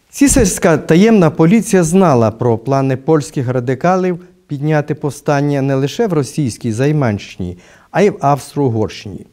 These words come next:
Водночас шостий департамент краєвого комітету у Львові, який віддав справами поліції, заспокоював Відень,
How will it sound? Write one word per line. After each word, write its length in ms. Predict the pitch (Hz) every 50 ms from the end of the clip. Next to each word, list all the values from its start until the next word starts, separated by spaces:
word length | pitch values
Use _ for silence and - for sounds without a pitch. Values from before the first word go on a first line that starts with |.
| _ _ _ _ _ _ _ _ _ _ _ _ _ _ _ _ _
Водночас 480 | 120 131 160 180 277 285 - 220 180 131
шостий 540 | - - - - 220 240 233 - - 170
департамент 720 | 147 131 151 139 - 151 151 - - 208 202 196 170 143 120
краєвого 640 | - 143 139 147 151 160 175 180 165 160 147 139 127 - - _ _ _
комітету 540 | - 147 147 156 151 - 170 160 165 - 131
у 80 | 131
Львові, 440 | 123 123 135 190 254 247 185 131 117
який 480 | 117 117 117 - - 165 156 151 139 101
віддав 460 | 104 107 143 190 190 135 139 117 104
справами 680 | - - - - 147 156 151 147 147 139 135 135 123
поліції, 640 | 123 - 123 123 160 208 190 - - 135 113 104 92 - - _ _ _ _ _ _ _
заспокоював 920 | 175 214 233 226 - 220 190 - - 175 170 165 160 165 165 160 160 151
Відень, 420 | 151 170 180 160 160 180 185 175